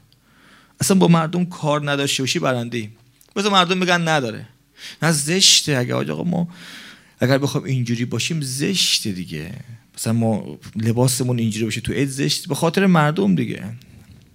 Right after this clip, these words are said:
زری محاربی اومد خدمت امام صادق علیه السلام،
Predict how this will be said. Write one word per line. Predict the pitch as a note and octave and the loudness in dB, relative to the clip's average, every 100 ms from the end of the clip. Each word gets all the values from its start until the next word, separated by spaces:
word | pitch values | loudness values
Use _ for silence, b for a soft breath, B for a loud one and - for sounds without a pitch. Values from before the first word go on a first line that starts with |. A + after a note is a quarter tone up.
| _ _ _ | _ _ _
زری | A#2+ C3+ D#3 F#3 | 2 4 4 4
محاربی | F#3 C#3 B2 A#2+ A2+ B2 E3 F3 - B B B B _ | 4 4 6 6 6 8 6 4 -2 B B B B _
اومد | B2 D3 | 2 2
خدمت | D#3 B2+ A2+ C3+ C#3 | 4 2 2 2 2
امام | C3 A#2+ C3 C#3+ C#3+ D3+ G3+ - _ _ _ _ _ _ _ _ | 2 2 0 0 -2 -4 -8 -18 _ _ _ _ _ _ _ _
صادق | - - A#2 A2+ A#2+ | -8 0 2 4 4
علیه | G#2 F2+ | 2 -2
السلام، | E2+ - E2+ E2+ | -4 -6 -8 -8